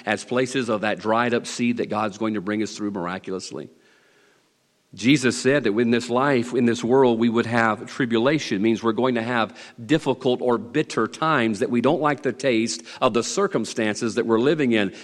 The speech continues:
But here's what I want you to understand. This place of bitterness was bitterness between two blessings. You say, "Well, what do you mean?" Well, they could look behind them just a few days, three days before this, God had miraculously brought them through the Red Sea.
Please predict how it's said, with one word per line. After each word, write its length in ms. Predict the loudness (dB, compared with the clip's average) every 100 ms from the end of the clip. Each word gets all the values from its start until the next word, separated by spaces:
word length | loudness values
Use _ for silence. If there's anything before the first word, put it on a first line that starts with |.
| 0
But 80 |
here's 160 | 2 2
what 80 | 2
I 40 |
want 140 | 0 -2
you 60 |
to 60 | 0
understand. 600 | 0 0 -2 -6 -6 -12 -20 _ _ _ -2
This 260 | 0 0
place 440 | 0 2 4 4 2
of 220 | 0 2
bitterness 500 | 2 2 4 2 2
was 260 | 2 0 -2
bitterness 500 | 0 2 2 0 -2
between 560 | -6 -2 0 2 2
two 200 | 0 -2
blessings. 840 | 0 -2 -2 -4 -8 -12 -16 -18 -20 _ _ _ _ _
You 40 | -4
say, 120 | 0
"Well, 80 | 2
what 100 | 2
do 60 |
you 120 | 2
mean?" 300 | 2 2 2
Well, 260 | 2 2 0 -2
they 100 | -2
could 160 | 0 2
look 160 | 0 0
behind 520 | -2 0 2 2 4
them 120 | 2
just 220 | 0 0
a 200 | 2 2 0
few 400 | -6 -2 2 4
days, 400 | 4 4 2 -2
three 220 | 0 2
days 260 | 4 2
before 400 | 0 0 2 4
this, 320 | 4 2 2 -2 -12 0
God 220 | 2 4
had 140 | 2
miraculously 800 | 4 6 6 4 2 2 2 0
brought 340 | 4 2 4
them 160 | 0 0
through 180 | 2 2
the 80 | 4
Red 240 | 4 2
Sea. 400 | 0 -2 0 -2